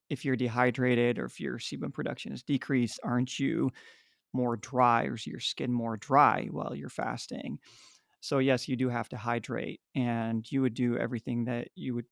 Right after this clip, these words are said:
normally do. You can moisturize your skin, you can do all of that. But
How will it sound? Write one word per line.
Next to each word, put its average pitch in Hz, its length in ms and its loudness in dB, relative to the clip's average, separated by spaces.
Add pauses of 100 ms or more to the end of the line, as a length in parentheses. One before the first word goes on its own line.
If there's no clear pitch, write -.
(140)
normally 123 300 -2
do. 113 120 -2
You 120 120 0
can - 160 -2
moisturize 117 500 -2
your 120 80 -6
skin, 131 280 -2
you 120 100 -2
can 117 160 -6
do 123 120 -2
all - 160 -2
of 120 120 -6
that. 117 300 0 (100)
But 127 260 2